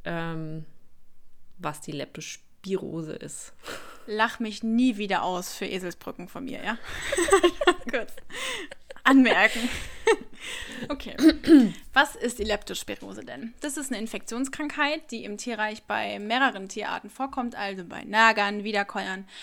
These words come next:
Speaker 2: Schweinen, betrifft aber auch die Hunde. Katzen zeigen starke Resistenzen und Pelztiere sind auch betroffen. Sie sind generell, was die Diagnose angeht, schlecht anfärbbar. Man kann sie im Dunkelfeldmikroskop aber sehen.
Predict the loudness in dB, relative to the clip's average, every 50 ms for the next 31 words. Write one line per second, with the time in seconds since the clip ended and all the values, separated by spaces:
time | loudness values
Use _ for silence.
0 | -16 -12 -10 -2 4 8 8 8 8 6 2 0 -4 -8 -10 -14 -12 -12 -10 -8
1 | -4 -4 -4 -2 0 -2 0 0 -2 -2 -4 -6 -8 -6 -4 -2 -2 0 0 -2
2 | -4 -6 -10 -16 -20 -20 -20 -20 -20 -20 -20 -16 -6 0 0 0 0 0 -2 -2
3 | -2 0 0 2 2 2 2 0 -4 -6 -4 -2 -2 -2 -2 -4 -6 -6 -6 -6
4 | -6 -4 -2 -2 0 -2 -2 -2 -2 -2 -2 -4 -6 -10 _ _ _ _ _ _
5 | _ -4 -4 -4 -2 -2 -2 -2 -2 -4 -6 -6 -6 -4 -4 -4 -6 -4 -2 -2
6 | -2 -2 -4 -12 -14 -12 -12 -14 -14 -16 -18 -20 -20 -20 -20 -20 _ _ _ _
7 | _ _ _ _ _ _ _ -20 -14 -8 -6 -2 -2 -2 0 0 0 0 0 0
8 | 0 0 0 -2 -2 -2 -4 -6 -8 -6 -4 -4 -4 -4 -4 -4 -2 -2 -2 0
9 | 0 0 0 0 0 -2 -2 -4 -6 -8 -8 -4 -2 -2 -2 0 0 -2 -2 -2
10 | 0 0 2 2 0 0 -4 -8 -18 -20 -14 -10 -8 -8 -6 -4 -2 -2 -2 -2
11 | -4 -4 -4 -4 -4 -4 -4 -6 -8 -8 -8 -10 -10 -10 -12 -14 -14 -14 -16 -12
12 | -10 -10 -8 -8 -8 -10 -8 -10 -8 -6 -4 -2 -2 -2 -4